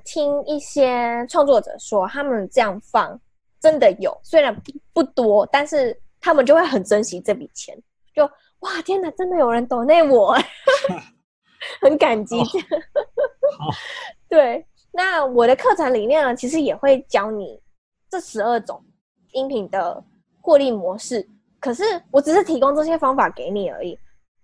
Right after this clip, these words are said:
Speaker 1: 是否可以，真的可以让你赚到钱，这要看你的造化。
Speaker 2: 对，对，对，对，就是所有这个基金的购买下面都会有很多小字，就是
Speaker 1: 对，对，对，对，对。
Speaker 2: 过去的绩效并不代表未来的，的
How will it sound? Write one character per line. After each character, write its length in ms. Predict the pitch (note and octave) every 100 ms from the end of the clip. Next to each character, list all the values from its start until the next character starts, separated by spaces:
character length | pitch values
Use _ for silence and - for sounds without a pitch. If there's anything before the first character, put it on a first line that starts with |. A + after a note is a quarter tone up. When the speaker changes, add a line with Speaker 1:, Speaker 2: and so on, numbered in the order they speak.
| _
Speaker 1:
是 180 | - G#4+
否 160 | - A3
可 200 | - D#4+
以， 100 | B3
真 180 | F#4
的 120 | F4+ C4
可 160 | C#4
以 60 | A#3+
让 200 | C#4 B3+
你 80 | F#3
赚 160 | C4+
到 180 | C4 A#3+
钱， 260 | G#3+ F#3+ A#3 _
这 180 | - D#4 - _
要 120 | D4+
看 180 | C4+ E4+
你 80 | A#3+
的 80 | G3
造 240 | - A3
化。 280 | G#3 C#4 C#4 - G3
Speaker 2:
对， 80 |
对， 260 | D#3 - C#3+ -
对， 260 | E3 C3+ B2+
对， 300 | - C#3 C3
就 120 | D3+
是 320 | D3+ D#3+ D#3 - - _
所 220 | - - E3+
有 60 | E3
这 160 | D#3+ E3
个 100 | D3 -
基 140 | E3+
金 120 | E3
的 120 | D#3+
购 180 | D3 E3+
买 160 | C3 A2+
下 160 | D3+
面 100 | D3
都 140 | C#3+ C#3+
会 140 | D3
有 100 | B2+
很 180 | A2+ A#2
多 200 | A2+ C3+
小 260 | B2+ A#2+ A2
字， 220 | - A#2
就 120 | B2
是 280 | A2+ - D3 - - _ _ _
Speaker 1:
对， 100 | G4+
对， 100 | G4
对， 80 | F#4+
对， 280 | G4 F#4
对。 0 |
Speaker 2:
过 0 |
去 0 |
的 160 | F#4+ F#4
绩 40 | -
效 40 |
并 160 | - D#3
不 80 | D3+
代 120 | D#3+
表 220 | C3+ B2
未 140 | D3
来 140 | C3+ B2
的， 300 | A#2+ A#2 A2+
的 160 | -